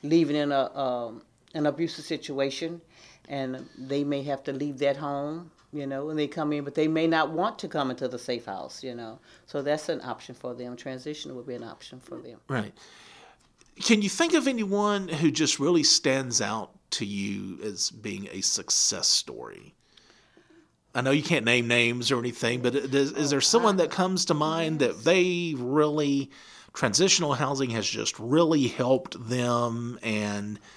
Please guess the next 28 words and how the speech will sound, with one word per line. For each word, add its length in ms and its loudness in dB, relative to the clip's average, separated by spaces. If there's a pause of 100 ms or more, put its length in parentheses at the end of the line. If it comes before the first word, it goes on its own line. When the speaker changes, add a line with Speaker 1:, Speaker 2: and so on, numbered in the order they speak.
(420)
Speaker 2:
they've 220 6
proven 360 2
to 80 -4
be 160 4
a 40 2
great 380 -2
success? 800 0 (760)
Speaker 1:
I 60 -12
have 300 -6
several. 560 -8 (260)
Speaker 2:
That's 200 0
Speaker 1:
There, 120 4
Speaker 2:
good. 180 4 (200)
Speaker 1:
there, 100 -10
I 60 -12
have 240 -8
several, 760 -6
several 280 -6
clients 340 -8
that 140 -8
came. 180 -10
I 40 -10
had 240 -6
one, 340 -4 (500)
uh, 180 -2
recently 640 -4 (180)
that, 300 -6
uh, 280 -10